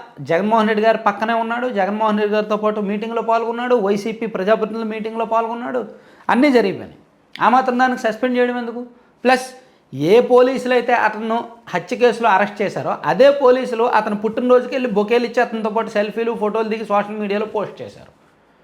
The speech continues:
So, ఏ పార్టీ అయితే అతన్ని సస్పెండ్ చేసిందో, ఏ నాయకుడైతే అతన్ని సస్పెండ్ చేశారో ఆ నాయకుడే అతన్ని తీసుకొచ్చి తన పక్కన సీట్ ఇచ్చి పార్టీ మీటింగుల్లో కూర్చోబెట్టాడు.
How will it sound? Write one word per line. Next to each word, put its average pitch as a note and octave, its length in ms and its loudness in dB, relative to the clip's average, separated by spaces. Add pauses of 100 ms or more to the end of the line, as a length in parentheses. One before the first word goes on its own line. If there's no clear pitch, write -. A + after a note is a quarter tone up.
(1200)
So, G#3 100 4
ఏ G#3 160 6
పార్టీ B3 380 2
అయితే B3 220 2
అతన్ని A3+ 320 0
సస్పెండ్ G#3+ 460 -4
చేసిందో, G#3+ 360 -2
ఏ G#3 180 2
నాయకుడైతే A3 540 2
అతన్ని G#3+ 300 -2
సస్పెండ్ G#3 400 -4
చేశారో G#3 300 0
ఆ G3+ 240 4
నాయకుడే A#3+ 400 2
అతన్ని G#3+ 280 -2
తీసుకొచ్చి A3 460 -6
తన G3+ 180 0
పక్కన G3+ 340 -2
సీట్ A3 260 -6
ఇచ్చి A3+ 200 -8
పార్టీ G#3 360 0
మీటింగుల్లో G#3 480 -2
కూర్చోబెట్టాడు. D3+ 800 -8